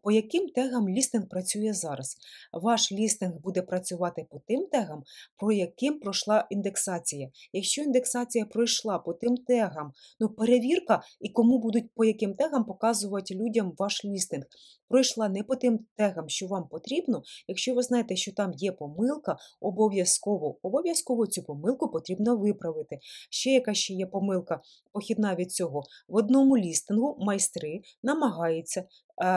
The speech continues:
на всі свята, на все, е, е, за допомогою тегів ключових запитів за один раз одним лістингом продати все всім. Такого не буває. Потрібно обрати напрямок, групу тегів, які ви пропрацьовуєте.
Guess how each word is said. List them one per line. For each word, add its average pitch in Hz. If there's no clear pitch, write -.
на 170
всі 247
свята, 220
на 151
все, 226
е, 175
е, 180
за 214
допомогою 202
тегів 180
ключових 160
запитів -
за 196
один 226
раз 170
одним 156
лістингом 185
продати 196
все 202
всім. 196
Такого 220
не 165
буває. 208
Потрібно 208
обрати 185
напрямок, 165
групу 180
тегів, 220
які 190
ви 226
пропрацьовуєте. 196